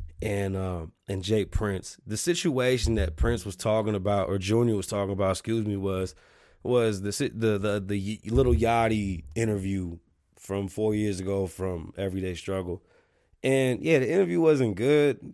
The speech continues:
They reconciled. Um, it's obvious that there's a lot of people that don't know shit about Joe.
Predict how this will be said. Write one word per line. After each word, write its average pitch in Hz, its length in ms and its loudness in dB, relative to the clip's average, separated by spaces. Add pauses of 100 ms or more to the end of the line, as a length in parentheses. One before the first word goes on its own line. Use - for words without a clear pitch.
They 131 260 -2
reconciled. 120 840 2 (680)
Um, 107 640 2 (220)
it's 123 220 -2
obvious 143 480 4
that 113 120 -6
there's 120 160 -2
a 113 80 0
lot 117 240 2
of 107 60 -2
people 123 240 -2
that 101 160 -2
don't 107 260 0
know 110 240 2
shit 113 260 -2
about 104 300 0
Joe. 110 540 0